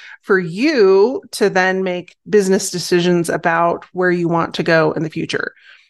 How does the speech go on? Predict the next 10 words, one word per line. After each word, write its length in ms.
And 500
I 140
just 240
used 240
HelloFresh 680
because 260
it's 240
a 80
very, 440
um, 580